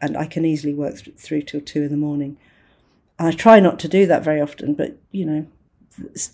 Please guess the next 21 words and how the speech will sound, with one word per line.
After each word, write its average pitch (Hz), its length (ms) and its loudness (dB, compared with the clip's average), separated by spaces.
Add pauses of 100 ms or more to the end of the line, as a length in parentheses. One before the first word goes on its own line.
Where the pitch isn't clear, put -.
on 180 140 2
certain 196 280 6
projects - 400 -2
it - 60 -2
will 147 80 -4
happen. 165 300 -4 (260)
If 180 140 -2
it's 165 140 0
a 180 60 2
regular 185 420 4
day, 147 240 -2
then 151 160 0
I'd 147 140 0
finish 147 280 -2
at - 100 -10
seven 151 300 -6
in 143 100 -2
the 147 60 -4
evening, 147 340 -6
'cause 147 160 -12
I, - 140 -10